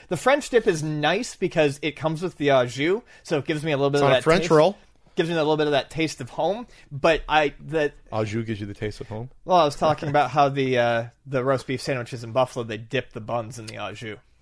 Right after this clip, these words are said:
Speaker 2: Oh, okay.
Speaker 1: Yeah, they slice it, touch 'em to the top of the au jus so it soaks up a little bit.
Speaker 2: Just a little bit.
Speaker 1: And then roast beef, and then, um,
Speaker 2: Does it fall apart when it
Speaker 1: horse
Speaker 2: does
Speaker 1: roast.
Speaker 2: that?
Speaker 1: Eat 'em fast.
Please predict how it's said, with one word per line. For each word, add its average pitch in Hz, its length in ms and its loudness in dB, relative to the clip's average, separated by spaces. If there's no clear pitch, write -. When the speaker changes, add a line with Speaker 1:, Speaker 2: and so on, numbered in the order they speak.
Speaker 2:
Oh, 214 400 0
okay. 151 340 -6
Speaker 1:
Yeah, 131 80 0
they 113 80 -6
slice 170 380 -2
it, - 180 -2
touch - 280 0
'em 156 100 -4
to 156 120 -6
the 135 80 -6
top 139 300 2
of 131 80 -2
the 131 100 2
au 123 140 4
jus 135 260 -4
so 131 80 -4
it - 100 -10
soaks - 320 -6
up 131 160 0
a 160 40 -6
little 143 200 -2
bit. 147 120 0
Speaker 2:
Just 135 100 -4
a 120 40 -2
little 120 120 0
bit. 127 220 -4
Speaker 1:
And 156 100 -4
then 131 140 -4
roast 123 320 -6
beef, 120 320 -6
and 117 100 -12
then, 110 380 -12
um, 117 120 -8
Speaker 2:
Does 131 120 0
it - 80 -2
fall 160 180 4
apart 147 300 2
when 269 100 2
it 285 60 -8
Speaker 1:
horse 349 140 -2
Speaker 2:
does 427 200 0
Speaker 1:
roast. 185 100 -10
Speaker 2:
that? 190 120 -20
Speaker 1:
Eat 392 140 0
'em 302 100 -2
fast. - 380 -4